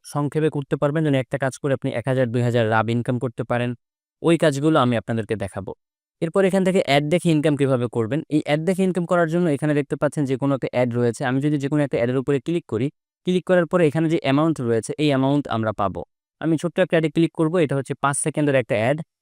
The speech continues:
অ্যাডের উপরে ক্লিক করে আমাদের সামনে এই পেজটা লোড হচ্ছে এবং এখানে টাইম কাউন্টডাউন হচ্ছে। টাইমটা শেষ হলে আমাদের এখান থেকে পেমেন্ট পেয়ে যাবো।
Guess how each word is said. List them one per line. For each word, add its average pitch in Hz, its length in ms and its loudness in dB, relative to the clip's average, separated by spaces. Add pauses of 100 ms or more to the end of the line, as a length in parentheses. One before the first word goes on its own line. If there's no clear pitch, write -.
(160)
অ্যাডের 151 260 2
উপরে 180 220 2
ক্লিক 180 240 2
করে 180 200 4
আমাদের 143 280 2
সামনে 143 240 2 (140)
এই 131 140 2
পেজটা 143 380 -2
লোড 139 200 2
হচ্ছে 151 260 -2 (160)
এবং 120 120 -2 (100)
এখানে 135 200 -6 (100)
টাইম 143 140 -2 (120)
কাউন্টডাউন 156 400 0
হচ্ছে। 156 240 -6 (600)
টাইমটা 175 300 4 (100)
শেষ 180 160 2 (100)
হলে 208 140 2 (100)
আমাদের 131 300 2
এখান 127 200 -4
থেকে 135 240 0
পেমেন্ট 127 300 -2 (360)
পেয়ে 156 180 4
যাবো। 104 120 0